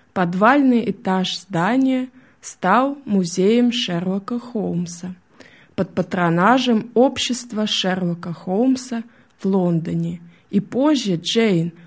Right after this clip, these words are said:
Конан Дойл, дочери сэра Артура Конан Дойля.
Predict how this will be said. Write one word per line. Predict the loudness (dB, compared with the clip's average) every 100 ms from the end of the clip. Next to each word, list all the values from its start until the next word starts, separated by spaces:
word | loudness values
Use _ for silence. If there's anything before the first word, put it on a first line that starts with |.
| _ -10
Конан | -2 0 2 0
Дойл, | 0 0 2 2 0 -4 -14 _ -10
дочери | 0 2 2 0 -4 -6
сэра | -6 -4 -2 -2 -4 -4
Артура | -2 -2 -4 -10 -8 -10 -14 _ _
Конан | -4 0 0 0 -2
Дойля. | 0 2 2 -2 -6